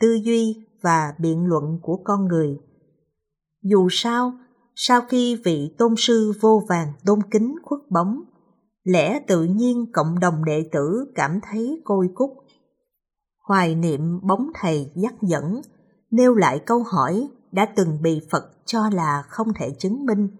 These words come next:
Câu hỏi này dẫn đến những vấn đề khác liên quan đến tánh thể của vị tôn sư vĩ đại. Đại thừa quan niệm Phật tánh thường trụ được diễn giải trong các bộ kinh như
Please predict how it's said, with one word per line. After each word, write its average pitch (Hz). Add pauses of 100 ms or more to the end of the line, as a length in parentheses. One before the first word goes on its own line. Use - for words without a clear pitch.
(640)
Câu 254
hỏi 202
này 156
dẫn 175
đến 226 (100)
những 185
vấn 254
đề 170
khác 285 (360)
liên 214
quan 190
đến 202 (180)
tánh 247 (100)
thể 165 (220)
của 185 (100)
vị 156
tôn 196
sư 190
vĩ 165
đại. 143 (960)
Đại 180
thừa 175
quan 240
niệm 165 (240)
Phật -
tánh 262 (160)
thường 170
trụ 156 (160)
được 175
diễn 170
giải 190 (140)
trong 202
các -
bộ 143
kinh 202
như 196